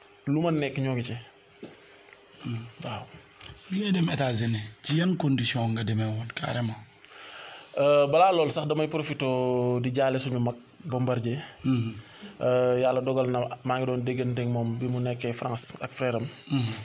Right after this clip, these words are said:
Speaker 1: Euh, ñu koy sigil ndigaale bu baax, di ko ñaanal Yàlla, Yàlla yërëm ko, xaare ko àjjana.
Speaker 2: Hmm.
Speaker 1: Euh,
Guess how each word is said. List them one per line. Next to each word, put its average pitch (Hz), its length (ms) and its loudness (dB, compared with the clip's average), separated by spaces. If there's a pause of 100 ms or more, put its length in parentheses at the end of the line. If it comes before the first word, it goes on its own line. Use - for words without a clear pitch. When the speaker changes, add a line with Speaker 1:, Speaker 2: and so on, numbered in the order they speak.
(220)
Speaker 1:
Euh, 117 1160 0
ñu 123 80 -4
koy 123 160 -2
sigil 123 260 -2
ndigaale 117 300 0
bu 110 80 -4
baax, 123 220 0
di 127 60 -4
ko 123 120 -4
ñaanal 120 300 0
Yàlla, 113 340 2
Yàlla 120 300 0
yërëm 120 240 0
ko, - 100 -6
xaare 117 240 -2
ko - 60 -4
àjjana. 113 320 -2 (280)
Speaker 2:
Hmm. 117 120 -6 (420)
Speaker 1:
Euh, 120 500 2